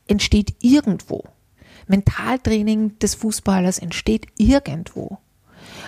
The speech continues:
Krafttraining des Fußballers entsteht irgendwo, nicht am Spielfeld. Nicht ausschließlich am Spielfeld. Und was machen Unternehmen? Sie verpflichten ihre Mitarbeiter, ausschließlich acht Stunden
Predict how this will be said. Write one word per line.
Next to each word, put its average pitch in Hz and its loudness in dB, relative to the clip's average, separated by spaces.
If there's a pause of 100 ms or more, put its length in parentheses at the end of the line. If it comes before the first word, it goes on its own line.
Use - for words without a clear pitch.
(140)
Krafttraining 202 2
des 202 -2
Fußballers 185 0
entsteht 190 -2
irgendwo, 247 0
nicht 208 0
am 202 0
Spielfeld. - -8 (380)
Nicht 247 4
ausschließlich 208 0
am 170 -4
Spielfeld. - -10 (580)
Und 196 4
was 175 4
machen 170 -2
Unternehmen? 156 -2 (520)
Sie - 0
verpflichten 233 2
ihre 165 0
Mitarbeiter, 185 -2
ausschließlich 208 2
acht - -6
Stunden 185 0